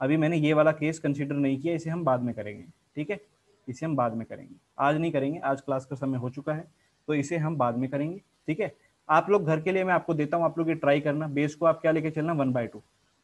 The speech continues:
आप इसका ग्राफ बना के देखना कि क्या क्या आ रहा है, ठीक है बेटा, ये आप लोग करके देखना, वन बाई टू क्या होगा, ज़ीरो से वन के बीच में आएगा,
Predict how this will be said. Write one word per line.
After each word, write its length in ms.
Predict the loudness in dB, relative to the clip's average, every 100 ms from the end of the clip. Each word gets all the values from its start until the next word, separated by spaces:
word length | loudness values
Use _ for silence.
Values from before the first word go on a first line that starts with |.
| _ -2
आप 160 | -2 -2
इसका 220 | 0 0
ग्राफ 240 | 2 2
बना 200 | 2 0
के 120 | 0 -2
देखना 260 | -4 -4
कि 80 | -6
क्या 180 | -4 -4
क्या 180 | -2 -2
आ 60 | -4
रहा 120 | -6
है, 140 | -14 -20 _ _ _ _ _ -6
ठीक 120 | -4
है 60 |
बेटा, 240 | -2 -4 -6 -6
ये 80 | 0
आप 180 | 0 0
लोग 120 | -2
करके 200 | -2 -6
देखना, 280 | -8 -10 -16 -8
वन 140 | -2 2
बाई 120 | 2
टू 120 | 0
क्या 120 | 2 2
होगा, 160 | 2
ज़ीरो 220 | 0 -2
से 100 | -2
वन 180 | -2 -2
के 80 | 0
बीच 200 | -2 -2
में 60 | -4
आएगा, 220 | -4 -6